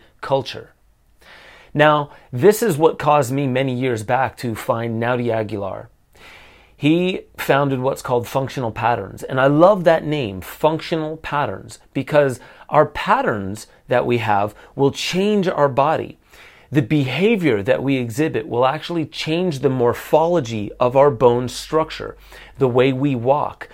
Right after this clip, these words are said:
the way we are able to reach, our ability to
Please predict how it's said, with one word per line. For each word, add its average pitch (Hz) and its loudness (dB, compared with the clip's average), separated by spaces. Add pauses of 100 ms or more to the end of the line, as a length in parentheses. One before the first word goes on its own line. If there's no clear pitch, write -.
(180)
the 131 0
way 139 4
we 139 0
are 120 2
able 120 2
to 139 -6
reach, 139 -8 (360)
our 135 8
ability 139 2
to 135 0